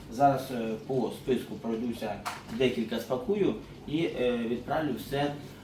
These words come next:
е, в сторону Краматорська. І у мене до вас велике безмежне бажання і прохання, будь ласка,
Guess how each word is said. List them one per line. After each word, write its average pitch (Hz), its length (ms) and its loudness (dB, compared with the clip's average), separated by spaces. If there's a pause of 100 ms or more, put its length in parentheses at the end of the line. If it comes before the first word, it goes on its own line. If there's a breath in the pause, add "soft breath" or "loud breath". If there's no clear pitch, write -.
(140 loud breath)
е, 104 460 -6
в - 80 -10
сторону 139 280 4
Краматорська. 117 640 0 (100)
І 123 100 0
у 135 40 4
мене 147 160 2
до 139 120 0
вас 135 220 0
велике 135 420 0 (320)
безмежне 110 640 0
бажання 127 480 -2
і 107 120 -2
прохання, 107 560 -2
будь 110 100 -4
ласка, 98 380 0